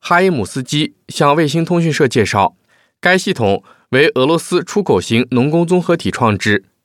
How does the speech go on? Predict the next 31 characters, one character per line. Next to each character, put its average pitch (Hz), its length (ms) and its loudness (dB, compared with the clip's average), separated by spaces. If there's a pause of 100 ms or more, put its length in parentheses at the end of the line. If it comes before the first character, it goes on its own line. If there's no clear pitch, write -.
(180)
因 202 160 4
此 214 140 0
有 196 160 4
了 - 220 2
Milk 170 400 -2
I 123 180 0
T 127 180 -4
之 101 140 -2
称， 120 280 0 (440)
其 - 140 2
中 196 140 2
包 196 200 2
括 156 320 0
挤 - 160 -4
奶 123 220 2
厅 156 260 -4
自 - 120 -4
动 160 160 2
化 143 160 0
系 131 160 -6
统 95 280 0 (360)
和 160 260 2
牛 160 260 2
场 101 400 -2
运 175 180 0
营 135 160 0
计 170 120 -4
算 139 200 0
机 147 120 -2
程 95 240 0
序。 107 320 -2